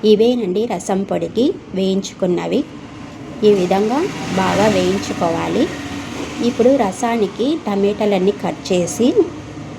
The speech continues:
పిసకడం కష్టంగా ఉంటే మిక్సీకి వేసేస్తున్నానండి. చింతపండు ముందుగానే మా అమ్మ నానబెట్టి పెట్టుకునింది. చింతపండు పక్కన పిసికి పెట్టేసుకుంటామండి. చూడండి, ఈ విధంగా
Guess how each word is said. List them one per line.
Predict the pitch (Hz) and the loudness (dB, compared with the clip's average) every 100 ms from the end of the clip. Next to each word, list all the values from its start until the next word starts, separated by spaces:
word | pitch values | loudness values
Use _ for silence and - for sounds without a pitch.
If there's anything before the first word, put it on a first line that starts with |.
| - | -2
పిసకడం | 214 - - 240 247 262 | 0 2 0 2 0 -2
కష్టంగా | 175 - 202 196 190 165 | -6 -2 0 2 2 0
ఉంటే | 170 - 285 381 - - | 0 0 -2 -4 -10 -2
మిక్సీకి | 196 - 247 233 175 | -2 0 -2 0 0
వేసేస్తున్నానండి. | 165 - 180 - 185 175 170 165 170 220 359 - - - - - - - - | 0 -2 -4 -2 0 0 0 -2 0 0 0 -4 -18 -16 -16 -16 -16 -16 -4
చింతపండు | 240 240 247 233 240 226 | 0 2 2 2 2 2
ముందుగానే | 180 185 185 190 208 202 | 2 2 2 0 0 0
మా | 170 165 | -2 -2
అమ్మ | 185 208 | 0 2
నానబెట్టి | 185 170 180 185 202 185 | 2 2 2 2 0 0
పెట్టుకునింది. | 170 180 190 170 196 320 - | -2 -2 0 2 2 2 2
చింతపండు | 247 233 247 247 240 349 - - - - - | 0 2 2 0 0 -2 -4 -16 -16 -14 -6
పక్కన | 185 220 233 233 | -4 -2 -2 -2
పిసికి | - - 208 | -4 -4 -2
పెట్టేసుకుంటామండి. | 185 185 175 - 190 180 170 175 170 254 494 - - - - - - - - - - - - | -2 -2 -2 0 2 2 -2 -2 2 2 0 -6 -20 -20 -20 -20 -20 -20 -20 -20 -20 -12 2
చూడండి, | 214 196 196 240 240 | 4 6 4 2 0
ఈ | 185 175 | 0 -2
విధంగా | 180 175 190 | -2 -2 0